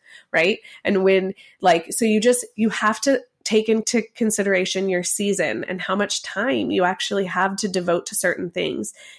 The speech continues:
and giving yourself grace to know that it's okay that you can't do everything right now. Doesn't mean you're not gonna be able to get to it in the future. Doesn't mean it's not a possibility tomorrow.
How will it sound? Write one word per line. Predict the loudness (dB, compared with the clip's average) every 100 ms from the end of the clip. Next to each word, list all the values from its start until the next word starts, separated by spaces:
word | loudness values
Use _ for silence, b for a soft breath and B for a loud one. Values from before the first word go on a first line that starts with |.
| B
and | 0 2
giving | 2 2 2
yourself | 2 2 2 2 2 -4 b b _
grace | 0 2 0 0 -4 -2
to | -2 0
know | 0 2 2 2 2
that | 2
it's | 0 -4 -2
okay | 2 2 2 -6 -2 0 0 -2 -6
that | -4
you | -4
can't | -4 -4 -2
do | 0 0
everything | 0 -2 -4 -6
right | -6 -6 -6
now. | -6 -6 -14 -18 _ _ _ 0
Doesn't | 2 4
mean | 2
you're | 2
not | 2 2
gonna | 0
be | 0
able | 0 0
to |
get | 0 0 0
to | 0 2
it | 2
in |
the | 0
future. | 0 -2 0 0 2
Doesn't | 0 2
mean | 2
it's | 0 -2 0
not | 0 0
a | -2
possibility | 0 0 0 2 2 0 -2
tomorrow. | -2 0 4 4 6 4